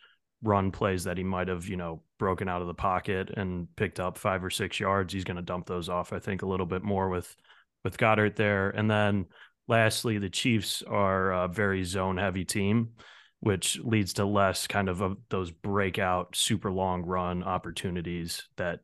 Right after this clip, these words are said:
you've seen Hurts throughout the course of the year get very consistently. But,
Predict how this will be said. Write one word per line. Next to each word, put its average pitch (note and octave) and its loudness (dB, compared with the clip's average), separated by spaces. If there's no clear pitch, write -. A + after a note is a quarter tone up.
you've G#2 -2
seen F#2+ 2
Hurts G#2 2
throughout A2 4
the G#2 -4
course G2+ 0
of F#2 -8
the F2+ -2
year F#2+ 0
get F2 -2
very F#2 0
consistently. C3 4
But, G#2+ 4